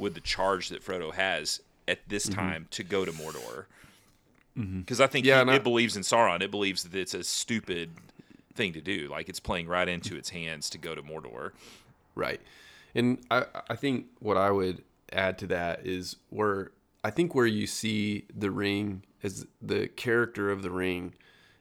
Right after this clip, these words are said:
Speaker 2: exhibit itself is always under the guise of a powerful player, because the only way that Sauron and, like, and we discussed it actually in Shelob's Lair when we were talking about Melkor, um,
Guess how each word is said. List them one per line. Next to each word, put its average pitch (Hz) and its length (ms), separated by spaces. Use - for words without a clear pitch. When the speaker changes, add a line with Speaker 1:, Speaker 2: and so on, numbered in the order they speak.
Speaker 2:
exhibit 95 480
itself 92 560
is 98 180
always 101 800
under 107 300
the 92 100
guise 92 600
of 92 180
a 90 60
powerful 92 560
player, 92 500
because 107 500
the 110 220
only 156 260
way 117 300
that - 160
Sauron 104 720
and, 120 420
like, - 180
and 101 120
we 101 80
discussed 180 400
it - 60
actually 95 380
in 90 60
Shelob's 92 460
Lair 92 420
when 101 140
we 101 60
were 98 100
talking 95 400
about - 260
Melkor, 107 560
um, 95 500